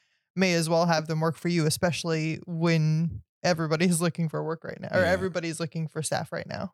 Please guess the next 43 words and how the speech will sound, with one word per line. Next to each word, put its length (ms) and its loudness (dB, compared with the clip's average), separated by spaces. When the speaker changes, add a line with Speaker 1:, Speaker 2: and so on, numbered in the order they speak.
Speaker 2:
Yeah. 380 -4
No, 100 0
I 60 0
get 160 -2
that. 100 2
I 60 0
guess 240 -2
just 340 -6
the 220 -12
specific 680 -4
bartending 480 -8
Speaker 1:
Right. 480 -2
Speaker 2:
world, 380 -8
because 720 -2
I'm 100 -2
not 200 -2
saying 220 -4
this 100 -4
is 80 -8
just 240 -4
this 240 -10
role. 160 -4
I 60 -4
know 100 -2
friends 300 -6
take 160 -6
advantage 420 -6
of 120 -10
other 180 -8
friends 260 -12
for 140 -14
jobs 520 -6
and, 280 -12
Speaker 1:
Yeah. 200 -4
Speaker 2:
and 300 -8
things 220 -4
work 180 -8
out 120 -8
perfectly 320 -12
fine. 280 -8
I 60 -8
just 160 -10
think 160 -10